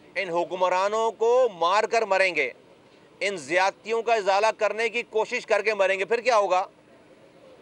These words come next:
आप आ जाएंगे बंदूक लेकर उनको पकड़ने के लिए, उनको लापता करने के लिए,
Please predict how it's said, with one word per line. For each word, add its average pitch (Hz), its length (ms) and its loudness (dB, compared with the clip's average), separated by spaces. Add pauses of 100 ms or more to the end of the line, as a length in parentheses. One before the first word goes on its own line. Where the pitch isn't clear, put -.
(560)
आप 180 300 2
आ 175 120 4
जाएंगे 196 360 0
बंदूक 175 420 -2
लेकर 190 280 0
उनको 190 180 -4
पकड़ने 175 420 0
के 190 120 -2
लिए, 185 300 -2 (920)
उनको 185 260 0
लापता 175 440 2
करने 185 320 0
के 196 100 0
लिए, 196 300 -2